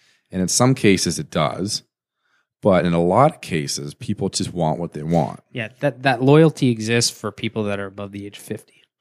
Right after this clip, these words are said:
Speaker 1: Yeah.
Speaker 2: Um, I, I, I, maybe I'm generalizing and stereotyping, but, um, in my experience, and, and I base it off of my own personal experience,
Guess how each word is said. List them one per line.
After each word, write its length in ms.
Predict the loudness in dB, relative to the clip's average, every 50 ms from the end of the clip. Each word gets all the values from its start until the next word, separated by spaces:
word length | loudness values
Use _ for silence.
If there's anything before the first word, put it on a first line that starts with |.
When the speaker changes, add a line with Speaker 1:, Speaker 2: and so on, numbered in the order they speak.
| _
Speaker 1:
Yeah. 260 | 0 0 0 0 -2 -8 _ _ _ _ _ _ -12
Speaker 2:
Um, 420 | -6 -2 -2 -2 -2 -4 -8 -14 -18 _ _ -6 -2
I, 140 | 0 0 0 2
I, 260 | 2 2 2 2 0 0
I, 260 | -2 -2 -2 -2 -4 -4
maybe 240 | -6 -6 -4 -2
I'm 140 | -4 -4 -4
generalizing 600 | -6 -4 -2 -2 0 2 2 2 2 2 0 -2
and 80 | -6 -6
stereotyping, 760 | -2 2 4 6 6 6 4 4 4 2 4 2 0 0 0
but, 260 | 0 -2 -2 -2 -6 -14 -20 -20 -20 -20 _ _ _ -4
um, 460 | -2 0 2 2 0 0 -2 -6 -12 _ _ _ _ _ _ _ _ _ _ _
in 340 | 0 2 2 2 0 0 0
my 200 | 2 4 4 4
experience, 680 | 2 2 0 -4 -4 -2 0 2 2 2 2 2 0 0
and, 120 | -2 -2 -4
and 140 | -4 0
I 80 | 2 4
base 240 | 4 4 4 4 4
it 20 |
off 160 | 2 2 2 -2
of 40 | -4
my 120 | -2 0
own 120 | 0 0 -2
personal 480 | -2 -2 2 4 4 4 4 0 -2
experience, 560 | -4 -6 -8 -6 -6 -4 -4 -4 -4 -4 -4